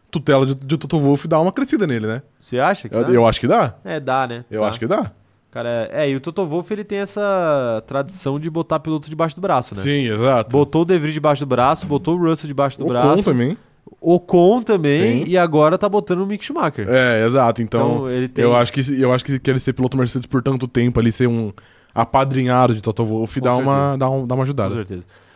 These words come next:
Speaker 2: Ó, um salve pro Iago Vitor, que, que virou membro piloto pagante aqui agora. Salve, Iago. Seja muito bem-vindo à, à sua nova membership, categoria de membership. Em breve teremos live, próxima corrida aí, teremos live pré-corrida.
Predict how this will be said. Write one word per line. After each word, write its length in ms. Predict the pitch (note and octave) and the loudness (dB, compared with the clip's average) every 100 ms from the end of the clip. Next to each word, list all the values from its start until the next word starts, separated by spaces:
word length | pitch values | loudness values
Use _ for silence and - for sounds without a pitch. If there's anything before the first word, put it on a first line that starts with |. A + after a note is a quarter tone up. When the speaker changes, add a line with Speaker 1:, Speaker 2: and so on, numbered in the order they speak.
| - | -2
Speaker 2:
Ó, 160 | A3 A3+ | 2 4
um 40 | B3 | 4
salve 300 | C4 C4+ C4 | 4 2 2
pro 140 | C#4 | 0
Iago 280 | C4 C4 B3 | 2 2 0
Vitor, 320 | A3 C4 A#3+ | -2 -2 -2
que, 200 | B3 A3+ | -4 -6
que 420 | F3 G#3 A3 G#3+ F3+ | -6 -6 -4 -4 -4
virou 560 | A3+ A#3 B3 A#3+ G3+ | 0 4 4 4 2
membro 400 | F3+ G3 A#3 A3+ | 0 -2 -2 -6
piloto 260 | - A3 A3+ | -4 -2 -2
pagante 480 | C4+ A3+ F#3 A#3 G#3 | -6 -2 -2 -2 -4
aqui 140 | - | -4
agora. 380 | D#3+ B2+ F#3+ F3 | -4 0 0 0
Salve, 380 | - F#3+ C4+ E4+ | -2 -2 -2 -4
Iago. 340 | A#3+ C#3+ G#2 | -2 0 -2
Seja 240 | G2 D3 G#3 | -8 -8 -8
muito 200 | A3+ - | -10 -10
bem-vindo 600 | C4 F3+ D3 A3+ F#3 G#2 - _ _ - | -10 -8 -8 -6 -6 -6 -12 _ _ -10
à, 500 | A#2 A2 G2+ F#2+ E2 | -4 -2 -2 -4 -8
à 40 | A#2+ | -10
sua 220 | - C3 | -6 -2
nova 240 | B2+ B2+ | -2 -2
membership, 460 | B2 B2 A#2+ G#2+ - | -4 -6 -6 -10 -8
categoria 540 | A#2+ C3 B2+ A#2 B2+ | -10 -8 -6 -2 -2
de 80 | A#2 | -4
membership. 680 | A2+ A2 G2+ - D#3 - B3 _ _ - | -6 -6 -8 -8 -10 -10 -16 _ _ -12
Em 120 | D3+ | -8
breve 260 | D3 D3 E3 | -2 0 0
teremos 320 | G3+ G3+ F#3+ | -4 -4 -2
live, 260 | D3+ D#3 D3 | 0 0 -2
próxima 280 | D#3+ D#3 E3 | -6 -6 -6
corrida 260 | D3 C#3 | -4 -2
aí, 60 | C#3+ | -4
teremos 360 | F3 F3 F3 C3+ | -4 -4 -6 -2
live 460 | C3 C#3 C3 B2+ | 0 0 -4 -8
pré-corrida. 680 | - B2 A#2+ B2+ A2+ C3+ F3+ | -6 -8 -6 -6 -6 -6 -10